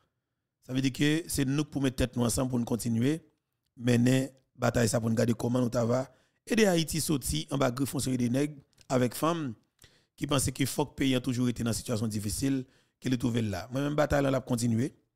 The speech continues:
Bon côté pas de nous pas décourager. Mais sauf que ça qui est important, une fois que nous gen focus ça, sous groupe moun, groupe nèg avec femme qui fait politique en dedans pays, ya. Tout autant que nous quitter nèg ça yo,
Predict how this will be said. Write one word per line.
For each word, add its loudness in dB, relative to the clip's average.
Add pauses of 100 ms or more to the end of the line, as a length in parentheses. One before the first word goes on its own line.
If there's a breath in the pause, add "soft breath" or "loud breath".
(180)
Bon 0
côté 4
pas 0
de 2
nous 2
pas -2
décourager. -4 (340 soft breath)
Mais -4
sauf 2
que 2
ça 2
qui -2
est 6
important, 0 (760)
une -6
fois 0
que -2
nous 2
gen 4
focus -2
ça, -4 (800)
sous 0 (560)
groupe -2
moun, 2 (240)
groupe -2 (100)
nèg 4
avec 4
femme -2
qui 2
fait -2
politique 0
en 0
dedans 2
pays, 2
ya. -10 (920)
Tout 8
autant 6
que -2 (880)
nous 6
quitter 2
nèg 4
ça -2
yo, -10